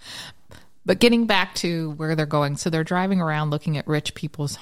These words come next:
houses and listening to the music, and they stop in front of one house and really admire it.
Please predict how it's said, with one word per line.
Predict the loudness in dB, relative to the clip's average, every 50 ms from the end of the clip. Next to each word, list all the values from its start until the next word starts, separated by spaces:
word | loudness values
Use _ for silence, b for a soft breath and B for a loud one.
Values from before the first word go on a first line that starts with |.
| B B B -14 -12 -4
houses | -2 -2 -2 -2 -4 -6 -6 -6 -6 -6 -6 -4
and | -4 -2
listening | -2 -4 -2 -4 -2 -2 -2 -2
to | -4 -2
the | -2 0
music, | 0 0 -2 -4 -4 -6 -6 -8 -8 -8 -6
and | -4 -2 -2
they | -4 -4
stop | -6 -4 -2 0 0 0 0 0
in | -2 -2
front | -2 -2 -4 -4 -4
of | -4 -6 -6
one | -4 -2 0 0 -2
house | -2 -4 -6 -8 -8 -8 -8 -10 -10 -10
and | -4 -2 -2 -2 0
really | -2 -2 -2 -2 -2 -2
admire | -2 -4 -4 -6 -6 -8 -8 -10 -12 -12 -14 -14
it. | -16 -16 -18 -18